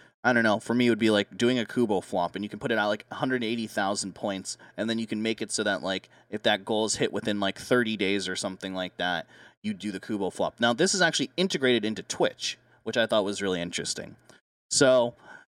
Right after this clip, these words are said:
uh, channel tied to channel point, uh, challenges tied to channel points that will enable you to boost your streamer onto the front page in the promoted placement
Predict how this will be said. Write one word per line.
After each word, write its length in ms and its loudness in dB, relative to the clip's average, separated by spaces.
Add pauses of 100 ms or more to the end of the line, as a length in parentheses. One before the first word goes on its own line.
(220)
uh, 160 6
channel 340 4 (300)
tied 220 6
to 80 4
channel 260 4
point, 300 -2
uh, 160 4 (100)
challenges 640 2
tied 280 2
to 40 -2
channel 240 0
points 300 -8
that 120 4
will 120 6
enable 280 4
you 160 4
to 140 2
boost 560 2
your 140 4
streamer 500 4
onto 320 4
the 80 4
front 320 2
page 420 4
in 280 2
the 80 2
promoted 580 4
placement 540 0